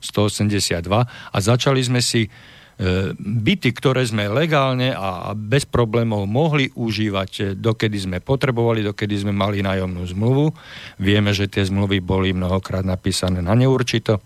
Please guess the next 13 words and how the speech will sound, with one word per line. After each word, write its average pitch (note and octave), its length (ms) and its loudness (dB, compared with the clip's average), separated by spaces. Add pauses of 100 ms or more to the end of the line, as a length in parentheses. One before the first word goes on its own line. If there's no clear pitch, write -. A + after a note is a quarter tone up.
(640)
Prečo C#3+ 400 2
sme C3 160 2
my G2+ 160 0
vlastne G2 400 0
pristúpili G2+ 960 0
na, F#2 400 -2
e, F#2+ 160 0
zmenu A#2+ 560 2 (400)
tohoto G2+ 560 0 (1080)
celospoločensky A2 1400 0
riadeného G#2 720 0
systému F#2+ 480 -2
bývania? F2 640 -4